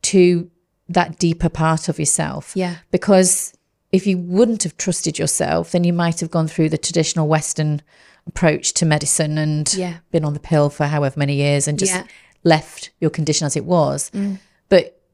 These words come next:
Speaker 1: you said that you knew
Speaker 2: Mm. Mm.
Speaker 1: that you needed to do it differently.
Speaker 2: Yeah, and I, it's, it's, I think about this moment a lot of just that internal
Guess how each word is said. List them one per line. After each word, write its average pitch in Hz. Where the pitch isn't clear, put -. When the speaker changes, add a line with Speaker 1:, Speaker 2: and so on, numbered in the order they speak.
Speaker 1:
you 190
said 170
that 175
you 170
knew 151
Speaker 2:
Mm. 214
Mm. 185
Speaker 1:
that -
you 175
needed 147
to -
do 165
it 151
differently. -
Speaker 2:
Yeah, 233
and 233
I, 233
it's, -
it's, 190
I 226
think 294
about 202
this 185
moment 180
a 170
lot 175
of 175
just 180
that 175
internal 185